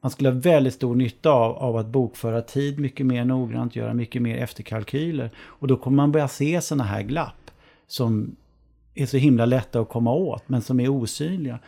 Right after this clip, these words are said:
För om du går in på ett bygge idag får du inte känslan av att folk inte jobbar där. Det är inte det som är grejen, att folk sitter och hänger.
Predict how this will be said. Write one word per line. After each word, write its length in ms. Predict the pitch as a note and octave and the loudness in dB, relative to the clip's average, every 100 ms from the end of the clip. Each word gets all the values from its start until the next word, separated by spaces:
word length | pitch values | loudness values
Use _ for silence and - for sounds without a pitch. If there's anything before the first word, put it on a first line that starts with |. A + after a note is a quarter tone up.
| - _ _ | -20 _ _
För 120 | - | 0
om 40 | C3+ | 4
du 100 | A#2+ | 6
går 100 | E3 | 6
in 100 | D3 | 4
på 100 | B2 | 2
ett 120 | G#2+ | 0
bygge 280 | D#3 B2+ A#2 | 2 2 2
idag 280 | F#3 C3+ - | 2 0 0
får 80 | |
du 20 | D#3 | -4
inte 160 | C#3 | -2
känslan 400 | G2+ C3 G#2 A#2 | -4 -4 -4 -6
av 20 | |
att 80 | A2+ | -8
folk 280 | - A#2 G#2+ | -6 -8 -4
inte 180 | A#2+ G#2+ | -6 -2
jobbar 440 | A#2 D3+ A2 F#3 | -2 -2 -2 -4
där. 120 | D#3 - | -6 -6
Det 60 | |
är 40 | B2 | -4
inte 180 | F3 - | -4 -4
det 280 | A2+ C3+ | -2 -2
som 120 | E3+ F#3+ | -2 -4
är 40 | |
grejen, 380 | B2 A#2+ C3 A#2 | -4 -8 -10 -8
att 160 | A2 | -10
folk 220 | - B2 - | -8 -10 -8
sitter 300 | A#2 A2 A2+ | -8 -6 -4
och 60 | |
hänger. 500 | G#2+ A#2+ F#3+ D#3 A#2 | -2 -2 -2 -4 -8